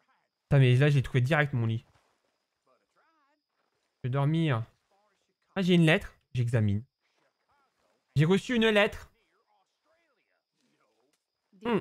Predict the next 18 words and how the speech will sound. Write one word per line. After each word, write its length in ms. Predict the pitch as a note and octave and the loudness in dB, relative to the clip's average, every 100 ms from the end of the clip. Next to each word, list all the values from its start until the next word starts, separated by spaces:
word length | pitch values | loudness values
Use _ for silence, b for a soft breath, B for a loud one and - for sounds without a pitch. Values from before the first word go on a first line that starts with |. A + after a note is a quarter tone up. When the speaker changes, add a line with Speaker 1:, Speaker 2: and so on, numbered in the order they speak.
| - | -6
Speaker 2:
Arthur, 500 | F3+ F3+ E3 F3+ D#3+ _ _ _ _ _ _ _ B3 | -20 -20 _ -20 -20 _ _ _ _ _ _ _ -20
I've 200 | G3+ F3 | -20 -20
written 220 | - F3+ | -20 -20
this 160 | D#3 _ | -20 _
letter 320 | F3+ F3 F3 | -20 -20 -20
a 340 | E3 D3+ _ A#3+ | -20 _ _ -20
hundred 280 | G#3+ F#3+ _ | -20 -20 _
times 420 | G3 F3 F3 E3 | -20 -20 -20 -20
or 80 | F3+ | -20
more, 400 | D#3+ D#3+ E3 - | -20 -20 -20 -20
and 100 | E3+ | -20
I 120 | F#3 _ | _ _
cannot 420 | C4 B3+ G#3+ F#3 | -20 -20 -20 _
get 120 | F3 F3+ | _ -20
it 80 | _ | _
right. 360 | F#3 F3+ F3+ _ _ _ _ _ _ _ | -20 -20 -20 _ _ _ _ _ _ _
It's 260 | A#3+ C4+ - | -20 -20 -20
me. 500 | C#4 C#4 C4 C4 | -20 -20 -20 -20